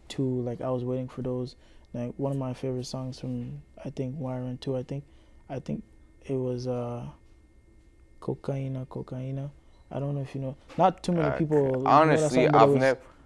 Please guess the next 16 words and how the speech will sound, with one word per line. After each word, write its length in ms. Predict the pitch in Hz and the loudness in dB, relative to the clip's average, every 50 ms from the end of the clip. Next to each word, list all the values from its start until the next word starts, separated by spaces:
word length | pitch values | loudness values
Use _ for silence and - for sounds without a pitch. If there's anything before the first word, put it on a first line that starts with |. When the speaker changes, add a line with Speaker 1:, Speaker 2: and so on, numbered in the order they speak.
| - - - - - | -20 -20 -16 -8 -4
Speaker 1:
yeah. 140 | 139 131 | 0 0
Speaker 2:
I've 120 | 95 95 98 | 0 0 2
never 280 | 110 120 123 113 107 | 2 2 2 2 2
been 260 | 98 95 101 98 98 92 | 0 0 -2 -4 -4 -2
that 160 | 101 101 101 | -2 -2 0
much 220 | 101 101 98 98 - | -2 -2 -4 -6 -8
of 100 | 90 87 | -10 -10
a 60 | 76 | -10
Migo 460 | 78 90 98 101 107 104 113 113 113 | -8 -6 -4 -4 -2 0 2 2 0
fan. 360 | 110 - 127 123 123 131 135 139 | 0 0 -2 0 0 -2 -4 -4
Speaker 1:
Mm-hmm. 120 | 143 143 | 0 2
Speaker 2:
Like, 220 | - - - - | 2 2 4 4
I, 280 | - 107 113 107 110 - - | 6 6 8 8 6 6 4
I 160 | - 117 113 | 4 4 4
knew 340 | 110 104 101 113 135 160 180 | 4 4 4 4 6 6 6
them, 260 | 202 220 226 233 | 4 2 0 -2